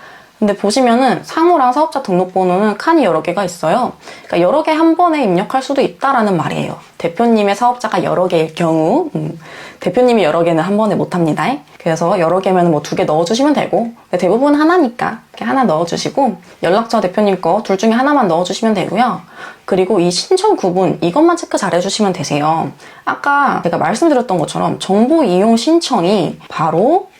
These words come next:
이거 기장 수임용 이거고, 기존 정보 이용 해지 후 새로운 정보 이용 신청, 이게 아까 봤던 기존 수임 해지, 신규 수임 등록 이거예요. 그리고 정보 이용 해지는 당연히 기장을 해지하는 경우겠죠.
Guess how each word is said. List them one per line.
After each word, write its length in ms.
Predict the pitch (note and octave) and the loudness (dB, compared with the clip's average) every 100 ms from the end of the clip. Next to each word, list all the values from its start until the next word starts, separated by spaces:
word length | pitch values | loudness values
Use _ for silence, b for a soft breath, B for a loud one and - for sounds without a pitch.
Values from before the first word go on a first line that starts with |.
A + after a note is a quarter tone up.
| - | -8
이거 300 | - E3+ C3+ - | -4 -2 -4 -6
기장 380 | - G3+ B3 | -4 0 2
수임용 580 | A#3 A#3 A3 F#3 G#3 D#3 - | 2 2 2 2 2 0 -2
이거고, 640 | D#3+ F#3+ D#3+ G3 G3+ D#3 F3 - _ - | -2 0 0 2 0 -2 -10 -20 _ -10
기존 460 | - A#3+ A#3+ D#4 D4 | -2 0 2 2 2
정보 480 | F#3+ F#3 G3+ A#3+ | 2 2 4 2
이용 300 | A3+ G3 G#3 | 2 2 2
해지 360 | G#3+ D4 D#4 D4 | 2 0 2 2
후 100 | D4 | 2
새로운 400 | D4 D#4 E4+ E4+ | 2 2 4 4
정보 380 | C#4+ G3+ F#3+ A3+ | 2 0 0 2
이용 240 | G#3 A3 A3+ | 2 2 2
신청, 500 | D4 C#4+ D#4 B3+ - | 2 2 2 0 0
이게 220 | G3+ B3 | -2 -2
아까 380 | - C#4+ - D#4 | -2 -4 -2 0
봤던 480 | G#3 - - D#4+ F#4 B B B | 0 -2 -2 0 0 B B B
기존 360 | - A3 A3 C4+ | -4 -2 2 2
수임 360 | C4+ C#4+ C#4 C#4 | 2 2 2 2
해지, 480 | C4+ - A3+ - - | 0 0 0 -2 -4
신규 380 | - D4 D4 B3 | 0 2 2 2
수임 300 | A#3 A3+ G#3 | 2 2 2
등록 360 | F#3 D#3+ - - - _ | 2 0 -2 -12 -20 _
이거예요. 480 | G3+ F#3+ D3+ C3+ - - B B B B B | -2 0 0 -2 -6 -14 B B B B B
그리고 340 | G#3+ G3 B3+ | -2 0 0
정보 420 | C4+ G3+ G#3+ B3 C4 | 0 2 4 4 4
이용 200 | A3+ A#3 | 2 2
해지는 380 | D4+ C#4 B3+ | 0 0 0
당연히 640 | A3+ F#3 F3+ E3+ F#3+ D#4 F#4 - | 0 0 0 2 2 2 0 -8
기장을 500 | - E3+ F3 E3+ G#3 | -8 -4 -2 0 0
해지하는 640 | A3 D#4 F4 F#4+ F#4+ C4 E3+ | 0 0 0 2 2 2 0
경우겠죠. 800 | - D3+ D3 D#3+ - A3 F#3 | -2 -4 -4 -6 -4 -4 -4